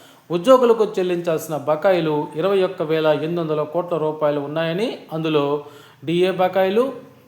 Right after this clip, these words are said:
పాత పీఆర్సీ బకాయిలు, సరెండర్లు బిల్లులు అధికంగా ఉన్నాయని పేర్కొన్నారు.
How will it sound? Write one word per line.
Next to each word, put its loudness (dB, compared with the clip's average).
పాత -2
పీఆర్సీ -2
బకాయిలు, 0
సరెండర్లు 0
బిల్లులు 0
అధికంగా -2
ఉన్నాయని 0
పేర్కొన్నారు. -2